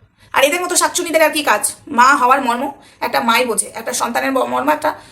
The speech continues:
সন্তানের মা বোঝে, এ বুঝবে না। আর সুতপা, ভদ্রভাবে বলছি, যে কাজটা করছো সেটা করো না। আর তোমাকে নিয়ে আমার ভিউজ, আমার ইচ্ছাও নেই। একজন তোমার চামচা এসে লিখে গেছে,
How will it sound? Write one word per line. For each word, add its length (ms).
সন্তানের 380
মা 160
বোঝে, 220
এ 100
বুঝবে 280
না। 100
আর 60
সুতপা, 280
ভদ্রভাবে 380
বলছি, 320
যে 100
কাজটা 240
করছো 480
সেটা 180
করো 180
না। 100
আর 80
তোমাকে 260
নিয়ে 120
আমার 100
ভিউজ, 260
আমার 180
ইচ্ছাও 360
নেই। 160
একজন 260
তোমার 160
চামচা 280
এসে 120
লিখে 220
গেছে, 220